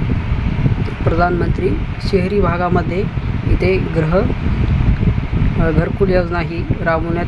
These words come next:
येणार आहे. तर याचीच तुम्ही इथे लिस्ट बघू शकता, पिंपरी चिंचवड म्युनिसिपल कॉर्पोरेशन, अशा प्रकारची एक वेब लिस्ट, लिस्ट तुमच्यासमोर येऊन जाईल. एक एम बीची लिस्ट आहे ही. तुम्ही तुमच्या Google, अ,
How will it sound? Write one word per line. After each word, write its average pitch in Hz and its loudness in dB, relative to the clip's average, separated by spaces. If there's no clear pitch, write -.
येणार 170 2
आहे. 180 0
तर 175 -2
याचीच 170 -4
तुम्ही 170 0
इथे 165 0
लिस्ट 180 -2
बघू 175 0
शकता, 175 -2
पिंपरी - -2
चिंचवड 170 0
म्युनिसिपल 165 0
कॉर्पोरेशन, 170 0
अशा 175 0
प्रकारची 175 0
एक 175 -2
वेब 170 -2
लिस्ट, - -2
लिस्ट - 0
तुमच्यासमोर 165 0
येऊन 156 0
जाईल. 170 0
एक - -4
एम 170 -2
बीची 170 -4
लिस्ट 165 -6
आहे 160 -2
ही. - 0
तुम्ही - 0
तुमच्या 165 -2
Google, 160 0
अ, - -2